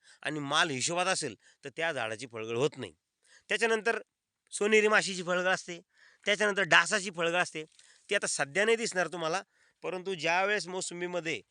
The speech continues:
पन्नास टक्क्याच्या वर साखर उतरणार, मोसंबीला पिवळसर करल येणार, त्यावेळेस सोनेरी माशी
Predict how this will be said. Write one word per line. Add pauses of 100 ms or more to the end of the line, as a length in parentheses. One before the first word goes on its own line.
(300)
पन्नास
टक्क्याच्या
वर
साखर
उतरणार, (340)
मोसंबीला
पिवळसर (100)
करल
येणार, (300)
त्यावेळेस
सोनेरी
माशी